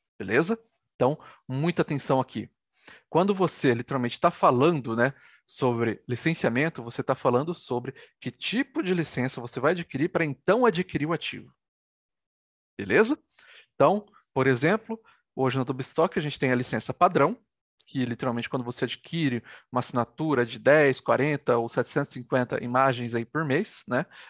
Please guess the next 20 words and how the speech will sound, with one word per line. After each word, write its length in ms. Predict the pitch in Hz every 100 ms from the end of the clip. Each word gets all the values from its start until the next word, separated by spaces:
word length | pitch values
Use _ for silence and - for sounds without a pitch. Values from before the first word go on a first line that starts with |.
| -
dentro 260 | 120 127
do 40 | 127
Adobe 200 | 147 175
Stock, 360 | - 165 - _ - -
você 380 | - 156 151 165
acaba 360 | 151 - 147 151
adquirindo 500 | 156 - 135 131 139
as, 240 | 135 127 - -
essas 340 | 127 139 - _ - - -
setecentos 380 | 139 - 151
e 40 | -
cinquenta, 640 | 131 - 135 151 139 -
quarenta 500 | 110 - 120 143 -
ou 80 | 117
dez 420 | 110 113 165 - _ -
licenças 640 | 143 - 123 117 143 - _ -
padrões 400 | 143 123 117 127
a 80 | 123
serem 300 | - 123 127
adi-, 260 | 123 143